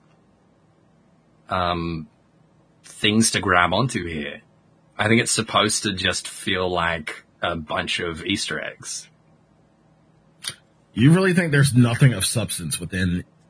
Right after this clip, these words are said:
Speaker 2: e-, any of the bosses or any of the enemies we fight in the Hero's Gauntlet? Nothing.
Speaker 1: Well, I mean, there, there, there can't be beyond the fact that we just know that, like,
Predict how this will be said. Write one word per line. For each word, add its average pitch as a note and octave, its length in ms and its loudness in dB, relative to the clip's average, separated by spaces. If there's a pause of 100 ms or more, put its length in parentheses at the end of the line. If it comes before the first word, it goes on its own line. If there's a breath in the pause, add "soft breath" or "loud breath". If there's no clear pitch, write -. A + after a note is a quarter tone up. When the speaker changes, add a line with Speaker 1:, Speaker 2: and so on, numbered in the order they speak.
(140)
Speaker 2:
e-, F3 280 -6 (120)
any A3+ 340 2
of G3+ 100 4
the F3+ 80 4
bosses C#3 480 4
or A2+ 180 0
any C#3+ 260 6
of C#3+ 80 4
the C#3 140 4
enemies B2 320 6
we G#2+ 100 0
fight G2 260 -6
in F2+ 120 -6
the F#2+ 60 2
Hero's F2 300 -2
Gauntlet? A#1+ 200 -16 (720)
Nothing. A2 280 2 (480)
Speaker 1:
Well, A3 280 8 (240)
I D#3+ 120 6
mean, G3+ 180 8
there, F3 160 6
there, D#3 240 8
there E3 140 6
can't F3+ 360 4
be A#3+ 160 2
beyond C3 300 4
the A#2+ 60 2
fact B2+ 300 2
that B2+ 60 2
we B2+ 120 2
just A#2+ 260 0
know A2 300 6
that, A2+ 160 2
like, G#2 240 2